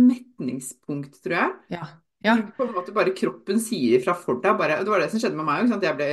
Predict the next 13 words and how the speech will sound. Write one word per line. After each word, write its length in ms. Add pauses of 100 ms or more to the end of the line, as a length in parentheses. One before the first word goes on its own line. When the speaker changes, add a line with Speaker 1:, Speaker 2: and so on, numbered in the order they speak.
Speaker 1:
jeg 300 (100)
ble 160
sykemeldt 560
to 160
måneder 380
etter 160
jeg 80
fylte 180
førti, 160
det 80
er 100
sånn 140
kjempeklisjé. 680